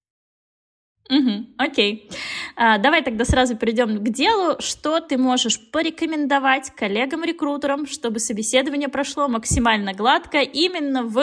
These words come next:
эмоциональном плане? Понятно, что об этом, кстати, я думаю, мы еще сегодня поговорим, нужно ли учить айтишечку или не нужно учить айтишечку, но вот просто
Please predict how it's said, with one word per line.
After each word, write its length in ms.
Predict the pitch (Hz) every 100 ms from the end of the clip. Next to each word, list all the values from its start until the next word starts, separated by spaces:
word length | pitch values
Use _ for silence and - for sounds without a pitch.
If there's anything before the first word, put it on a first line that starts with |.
| 285
эмоциональном 680 | 233 220 220 220 226 240 220
плане? 400 | 214 202 180 220 -
Понятно, 480 | 240 311 415 392
что 380 | 381 - 330 311 311 - - _
об 180 | - 220
этом, 200 | 247 214
кстати, 320 | 208 - 208
я 80 | 220
думаю, 220 | 214 233
мы 140 | 214 202
еще 120 | 214
сегодня 320 | - 202 196
поговорим, 520 | 202 196 196 202 381 403
нужно 280 | 277 254 233
ли 100 | 220
учить 340 | 220 233 208
айтишечку 600 | 208 220 202 - 202 -
или 160 | 196 185
не 100 | 196
нужно 280 | 240 370 403
учить 300 | 359 370 349
айтишечку, 680 | 311 302 302 294 - 269 254 - - -
но 120 | 233
вот 200 | 226 226
просто 600 | 254 285 - - 294 320